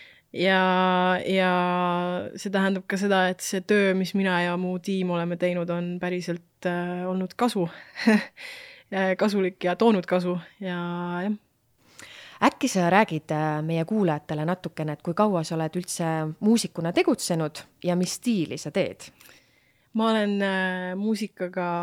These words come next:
Speaker 1: ametlikult siis, äh, tegelenud alates kahe tuhande kaheksateistkümnendast aastast.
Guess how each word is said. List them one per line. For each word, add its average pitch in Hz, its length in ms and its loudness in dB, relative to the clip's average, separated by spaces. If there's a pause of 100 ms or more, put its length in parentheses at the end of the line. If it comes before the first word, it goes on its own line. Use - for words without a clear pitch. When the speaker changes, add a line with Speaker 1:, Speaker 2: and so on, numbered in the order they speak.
(100)
Speaker 1:
ametlikult 180 760 0
siis, - 380 -4
äh, 190 240 4
tegelenud 175 640 -2
alates 175 760 -6
kahe 180 260 -4
tuhande 170 300 -4
kaheksateistkümnendast 170 1600 -6
aastast. 262 520 -2